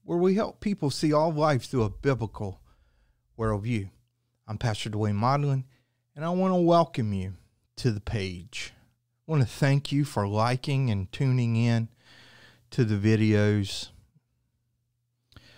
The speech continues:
Um, I just want to remind you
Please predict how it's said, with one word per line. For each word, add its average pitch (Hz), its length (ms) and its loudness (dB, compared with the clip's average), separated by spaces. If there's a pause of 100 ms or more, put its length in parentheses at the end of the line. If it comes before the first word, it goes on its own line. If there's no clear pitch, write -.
(360)
Um, 104 420 2 (1400)
I 131 60 -8
just - 320 -4
want 202 140 6
to 160 40 6
remind 107 640 4
you - 160 -10